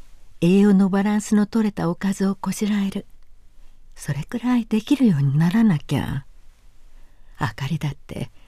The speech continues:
いつかはお嫁に行くの。今から台所仕事にも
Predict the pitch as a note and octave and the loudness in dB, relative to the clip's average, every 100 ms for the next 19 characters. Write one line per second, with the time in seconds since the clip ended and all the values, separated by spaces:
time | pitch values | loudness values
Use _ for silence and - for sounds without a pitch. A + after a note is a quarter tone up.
0 | - - B3+ C4+ - F3 E3 E3+ G3 G3+ | -20 0 2 2 0 2 4 4 4 4
1 | G3 F#3 F#3 - G3 - - - - - | 2 2 0 0 -2 -2 -6 -20 -20 -20
2 | _ - - - - - G#3+ G#3 G3 G#2 | _ -20 -20 -20 -16 -2 -2 -2 -6 -6
3 | G2 - D#3 G#3+ A3 A3+ A3 A3 A#3+ G3+ | -6 -2 2 2 2 0 0 0 0 0
4 | - D#3 C#3+ D#3 | -2 -2 0 -2